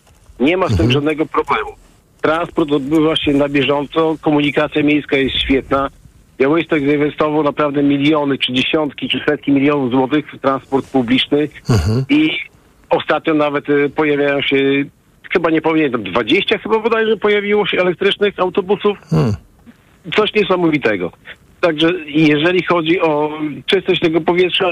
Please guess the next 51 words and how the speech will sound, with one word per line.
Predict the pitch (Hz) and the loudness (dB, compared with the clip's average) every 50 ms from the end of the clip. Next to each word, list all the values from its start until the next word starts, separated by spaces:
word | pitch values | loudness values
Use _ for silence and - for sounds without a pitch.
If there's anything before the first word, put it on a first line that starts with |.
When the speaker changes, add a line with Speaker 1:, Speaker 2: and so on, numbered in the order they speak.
| 156 - - | -4 -6 -4
Speaker 1:
no | 185 170 160 | 0 0 2
nie | 175 185 190 202 | 2 2 2 2
ma, | 202 190 185 175 | 0 0 -2 -2
powiedzmy, | - 170 170 175 175 160 - 160 165 165 165 165 165 165 165 165 165 165 165 160 160 160 156 156 165 165 | -2 0 0 0 0 -2 -4 -6 -4 -2 0 2 2 2 2 2 2 2 2 2 2 2 2 0 0 0
rewelacji, | 156 156 143 143 143 135 139 147 143 - - 202 220 208 170 | 0 0 0 0 0 0 -2 -4 -4 -6 -6 -4 -4 -4 -2
ale | - 175 175 185 175 | -2 -2 -2 -2 -2
też | 190 170 - | -2 -2 0
nie | - 180 | 0 0
ma | 175 170 156 | 0 0 -2
tragedii. | - 151 139 - 107 95 82 - - - _ _ - | -2 -2 -2 -2 -2 -4 -4 -6 -12 -18 _ _ 0
Speaker 2:
Mhm. | 127 110 85 110 135 139 - | 2 2 4 2 2 0 -2
A | - - 139 | -2 -2 -2
z | 127 135 | 0 0
drugiej | 160 190 190 196 165 | 0 2 2 2 0
strony | - - 139 151 135 131 | 0 0 0 0 2 2
Speaker 1:
Natomiast | 135 147 175 180 170 | 2 0 0 -2 -2
Speaker 2:
i | 160 | -2
Speaker 1:
jeżeli | 165 165 170 | -2 0 0
Speaker 2:
czy | - - 180 175 | 0 0 -2 -2
Speaker 1:
chodzi | 185 185 180 160 175 | -2 -4 -4 -2 -4
o | 170 165 - | -4 -2 0
Speaker 2:
Aha. | 135 - | 0 0
Speaker 1:
transport, | 143 165 - _ - 165 151 - 160 | 0 -2 -4 _ -6 -6 -4 -2 0
jeżeli | 160 156 151 147 165 165 | 0 0 0 0 0 0
Speaker 2:
Tak. | 160 - - | 0 0 0
Speaker 1:
chodzi | 165 143 151 | -2 -2 -2
o | 147 127 - - 247 | -4 -4 -4 -2 -2
centrum, | 226 214 185 - - - 247 262 196 202 - _ _ _ _ | -2 -2 -4 -6 -4 -2 0 0 -2 -2 -8 _ _ _ _
Speaker 2:
Tak. | - 117 107 92 - - - _ _ _ | -2 -2 -2 -2 -4 -10 -20 _ _ _
Speaker 1:
to | - 190 | 0 0
tutaj | 160 190 190 190 190 | 0 0 -2 0 0
Białystok | 165 170 170 185 185 - - 170 151 _ - | 2 2 2 2 0 -2 -2 -4 -4 _ -2
po | 160 156 | -2 -2
cichu, | - - - 214 214 165 - 143 156 156 | 0 -2 -2 -2 -2 0 2 2 2 2
że | 151 160 | 2 0
tak | - 151 131 | -2 -4 -2
powiem, | - 147 147 151 156 160 160 - _ | -2 0 0 2 0 0 -2 -2 _
takie | - 151 147 - 160 165 | -4 -4 -2 -2 -2 -2
moje | 185 190 190 196 | 0 0 0 0
zdanie | 185 185 175 147 127 107 | -2 -2 -2 -2 0 0
jest, | 95 85 78 78 - _ _ - | 0 -2 -4 -6 -10 _ _ -2
po | 170 170 | -2 -2
cichu, | - - 214 220 196 190 | 0 -2 -2 -2 0 0
że | 170 170 | 0 0
tak | 156 156 151 - | 0 -2 -2 -2
powiem, | - 165 165 160 165 156 143 131 - - - - - - | -2 -2 0 0 0 0 -2 -4 -8 -16 -18 -18 -8 -4
sam | - 175 180 196 | -2 0 0 0
już | 196 185 165 147 | 0 0 0 0
dawno | 147 160 156 165 165 156 | 0 0 0 0 0 0
temu | - 151 156 156 147 | 0 0 0 0 0
wprowadził, | - - 151 147 143 151 147 135 143 147 139 147 | 0 0 0 0 0 0 0 0 0 0 0 0